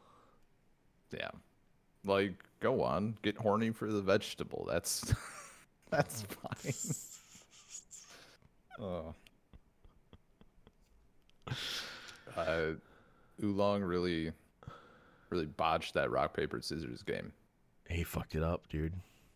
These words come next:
Speaker 1: They had one job.
Speaker 2: I mean,
Speaker 1: Oh,
Speaker 2: they all
Speaker 1: that's
Speaker 2: fucked it
Speaker 1: right.
Speaker 2: up 'cause they were just, the reason they lost is they were, like, talking <laughs> about their plan, and Beerus just fucking heard them.
Speaker 1: Yeah.
Speaker 2: <laughs>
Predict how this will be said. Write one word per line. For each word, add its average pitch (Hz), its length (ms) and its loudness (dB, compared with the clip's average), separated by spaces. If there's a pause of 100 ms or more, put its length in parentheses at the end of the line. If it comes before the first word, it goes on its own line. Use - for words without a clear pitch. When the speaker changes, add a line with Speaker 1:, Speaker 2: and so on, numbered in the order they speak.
(100)
Speaker 1:
They 85 80 2
had 80 160 0
one 90 240 2
job. 62 400 2 (920)
Speaker 2:
I 104 120 10
mean, 127 160 12
Speaker 1:
Oh, 131 60 12
Speaker 2:
they 131 100 12
all 143 180 12
Speaker 1:
that's 156 120 10
Speaker 2:
fucked 98 260 10
it 98 80 10
Speaker 1:
right. - 20 4
Speaker 2:
up 85 200 8 (100)
'cause 95 180 6
they 110 120 10
were 110 140 10
just, 123 440 8 (120)
the 139 120 12
reason 175 280 12
they 143 120 12
lost 156 400 12
is 113 100 4
they 135 140 12
were, 127 180 12
like, 131 300 12 (360)
talking 151 480 12
<laughs> - 0 -
about 147 640 12
their 135 240 12
plan, 123 760 10 (300)
and 113 100 4
Beerus 131 320 10
just 139 220 6
fucking 131 340 8
heard 107 380 12
them. 104 260 6 (1500)
Speaker 1:
Yeah. 90 380 -4
Speaker 2:
<laughs> - 40 -2